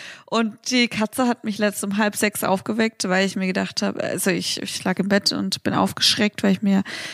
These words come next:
gedacht hab, die Welt bricht grad über mir zusammen. Es hat einen Riesenknall gegeben. Die Katze hat oben einen Spiegel umgeschmissen. Der ist in der Größe von, boah,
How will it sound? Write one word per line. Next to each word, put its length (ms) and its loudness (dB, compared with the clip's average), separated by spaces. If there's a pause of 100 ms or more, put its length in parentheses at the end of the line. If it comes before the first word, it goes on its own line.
gedacht 280 4
hab, 120 4
die 140 4
Welt 400 2
bricht 260 -6
grad 160 -2
über 160 2
mir 160 4
zusammen. 560 0
Es 160 -2
hat 180 -4
einen 220 2
Riesenknall 800 6
gegeben. 520 2
Die 100 0
Katze 340 2
hat 100 6
oben 240 6
einen 220 2
Spiegel 440 6
umgeschmissen. 720 4 (440)
Der 180 6
ist 160 -6
in 160 0
der 120 4
Größe 480 0
von, 640 0 (180)
boah, 280 -6